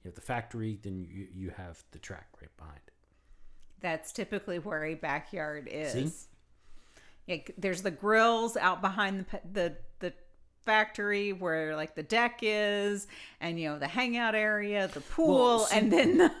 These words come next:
Speaker 1: <laughs> well, see, the, the way the factory works is there's actually, it's a courtyard where the grills and stuff are.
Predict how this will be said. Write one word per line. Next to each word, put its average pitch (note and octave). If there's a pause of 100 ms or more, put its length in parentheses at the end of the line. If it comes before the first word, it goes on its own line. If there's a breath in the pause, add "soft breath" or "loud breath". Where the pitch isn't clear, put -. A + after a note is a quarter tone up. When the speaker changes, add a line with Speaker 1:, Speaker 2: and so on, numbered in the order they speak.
(140)
Speaker 1:
<laughs> -
well, F3+
see, F#3+
the, C#3+
the D3
way D3+
the F3+
factory C#3+
works A2
is G#2+
there's A2
actually, G#2
it's -
a F2+
courtyard F#2
where E2
the E2+
grills F2+
and E2+
stuff -
are. D2